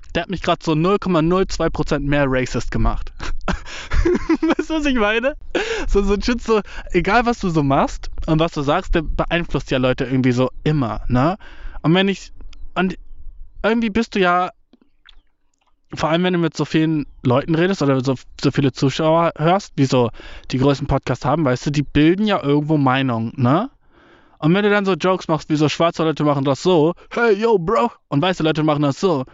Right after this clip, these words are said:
mm, hallo, ich bin ein Knecht, weißt du, dann irgendwie bildest du ja Meinung von Leuten, dass sie so, die uns so als, als Menschen so auseinanderbringen, ne?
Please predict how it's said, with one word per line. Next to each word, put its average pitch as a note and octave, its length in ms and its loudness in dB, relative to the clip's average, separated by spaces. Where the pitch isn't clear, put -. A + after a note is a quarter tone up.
mm, F#3+ 320 -2
hallo, G3 340 -2
ich - 140 -4
bin F3+ 100 -2
ein F3 220 -4
Knecht, G3 400 -2
weißt D3 200 -2
du, F#3 100 0
dann F3+ 260 0
irgendwie A#3+ 500 2
bildest G#3+ 300 0
du G#3 40 2
ja F3 120 2
Meinung D3+ 320 0
von C#3 160 0
Leuten, C#3 320 0
dass C#3 160 -2
sie C#3+ 100 0
so, B2 300 2
die D3+ 120 4
uns D3 180 0
so C#3+ 80 0
als, A#2+ 380 -6
als C#3 220 -2
Menschen D3+ 320 0
so E3 80 2
auseinanderbringen, B2 800 0
ne? D3+ 240 2